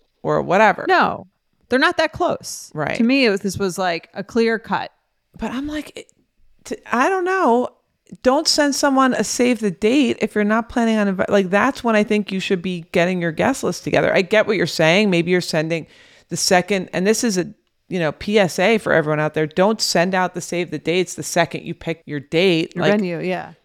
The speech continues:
Speaker 2: Sometimes people are like, so they, they're, like, overly excited or they wanna make sure people are gonna come, so they send it out immediately.
Speaker 1: Yes, you have to get your guest li-, like, the,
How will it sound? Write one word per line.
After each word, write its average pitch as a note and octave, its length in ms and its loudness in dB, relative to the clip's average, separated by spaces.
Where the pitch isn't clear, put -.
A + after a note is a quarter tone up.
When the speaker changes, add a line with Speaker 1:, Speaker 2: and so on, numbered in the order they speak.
Speaker 2:
Sometimes G#3 340 0
people G#3 200 2
are F3+ 120 4
like, F3 260 -2
so F3 340 0
they, F3+ 240 -8
they're, F#3 200 -2
like, E3+ 180 -4
overly F#3+ 380 4
excited F#3+ 560 0
or E3+ 160 0
they E3+ 120 -4
wanna F3+ 280 2
make F3+ 180 -6
sure F#3 160 -8
people F3+ 280 -6
are E3+ 100 -4
gonna E3+ 180 -6
come, F#3 420 2
so F3 160 -10
they F3 140 -6
send F3+ 240 -6
it E3+ 60 -8
out F3 180 -2
immediately. F3+ 500 2
Speaker 1:
Yes, - 240 -12
you G3 120 -8
have G#3+ 300 -8
to F3 160 -8
get F3 300 0
your A#3+ 140 -8
guest E3+ 440 0
li-, E3+ 180 -6
like, D#3 280 -6
the, - 140 -16